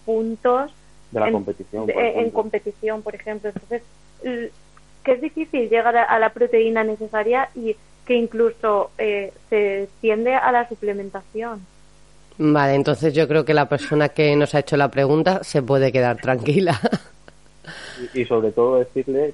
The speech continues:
Speaker 2: que, que si hace poco deporte porque no puede hacer más, que no hay problema, porque todos tenemos que hacer hasta donde lleguemos.
Speaker 3: Hmm.
Speaker 2: Pero que si puede hacer un poquito más,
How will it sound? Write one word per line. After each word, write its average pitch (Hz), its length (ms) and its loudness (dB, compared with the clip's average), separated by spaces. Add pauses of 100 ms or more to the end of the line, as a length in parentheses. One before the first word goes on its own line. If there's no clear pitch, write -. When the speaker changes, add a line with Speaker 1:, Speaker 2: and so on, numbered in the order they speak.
(160)
Speaker 2:
que, 120 260 2 (640)
que 113 100 -2
si 110 200 -2
hace 113 180 -2
poco 127 240 0
deporte 120 360 -2
porque 101 400 -6
no 101 180 -4
puede 110 260 -2
hacer 110 240 -6
más, 113 240 -2 (140)
que 101 160 -6 (240)
no 95 120 -10
hay 95 60 -8
problema, 101 340 -4
porque 92 260 -14
todos 98 300 -8
tenemos 107 280 -10
que 101 60 -12
hacer 104 180 -12
hasta 110 160 -8
donde 98 300 -8
lleguemos. 92 280 -14 (560)
Speaker 3:
Hmm. 147 160 2
Speaker 2:
Pero 135 280 2
que 127 100 -4
si 110 100 -6
puede 110 200 -2
hacer 117 80 -16 (240)
un - 40 -16
poquito 131 320 -4
más, 151 220 0